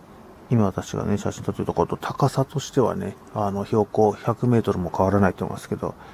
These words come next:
やはり山がありますとね、あの、随分この風の流れが違いますね。えー、雪の舞い方が、あー、ちょっとね、あの、量が違います。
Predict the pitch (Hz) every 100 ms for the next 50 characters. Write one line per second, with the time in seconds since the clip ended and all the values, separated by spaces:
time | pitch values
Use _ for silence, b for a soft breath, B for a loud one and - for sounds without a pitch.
0 | B B B - - 113 107 104 104 113
1 | 107 82 95 98 98 - - 80 - -
2 | - - 95 104 107 101 98 98 90 -
3 | 71 64 - B B B B B B -
4 | 104 104 98 95 92 92 92 85 - -
5 | - 101 92 92 - 92 - 90 95 92
6 | 82 - - - - - - - - -
7 | - - - - 98 98 98 98 - 104
8 | 92 - - B B B - - 98 -
9 | 98 98 90 85 - - - 101 - -
10 | 92 92 - 98 85 92 104 113 98 -
11 | - 78 - - - -